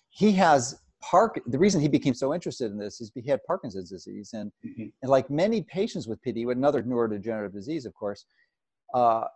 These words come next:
Speaker 1: seems to have enormous improvement when he's taking these esters, and it, and it just, he just falls apart when he's not on them. And I'm just wondering if there's a similar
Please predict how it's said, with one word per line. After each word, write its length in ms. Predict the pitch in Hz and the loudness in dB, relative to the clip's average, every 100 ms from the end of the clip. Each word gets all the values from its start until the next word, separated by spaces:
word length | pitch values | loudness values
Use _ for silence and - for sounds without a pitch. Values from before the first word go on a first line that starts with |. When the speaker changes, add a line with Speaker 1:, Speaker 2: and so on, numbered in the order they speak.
| - | -14
Speaker 1:
seems 580 | - - 214 240 277 - | -14 -10 -6 -4 -4 -4
to 60 | |
have 220 | 143 147 | -6 -4
enormous 600 | 139 135 139 185 226 - | -2 0 0 0 0 -2
improvement 640 | 131 110 185 208 185 110 - _ - | -6 -4 -2 0 2 2 -2 _ -4
when 280 | 127 139 | 0 2
he's 380 | 135 160 143 - | 0 0 -2 -2
taking 460 | - - 175 214 147 | -8 4 6 6 6
these 200 | 123 104 | 6 8
esters, 400 | 165 202 120 98 | 6 6 2 2
and 100 | 113 | 4
it, 120 | 110 | 2
and 220 | 139 131 | 2 4
it 80 | 135 | 4
just, 380 | - 180 - _ - | 4 2 0 _ -4
he 100 | 147 | -2
just 180 | 180 - | 0 6
falls 240 | 147 139 | 6 6
apart 360 | 123 - 196 - | 2 2 2 2
when 100 | 110 | 0
he's 120 | 110 | 2
not 180 | 113 107 | 4 4
on 180 | 170 165 | 0 -4
them. 100 | 104 | -8
And 80 | |
I'm 100 | 117 | -8
just 160 | 143 147 | -8 -8
wondering 220 | 165 156 | -6 -4
if 60 | 135 | -6
there's 140 | 123 | -8
a 80 | 117 _ _ _ _ _ _ _ - | -10 _ _ _ _ _ _ _ -20
similar 960 | - - - 226 226 151 120 110 110 | -16 -10 -2 0 4 4 4 2 -2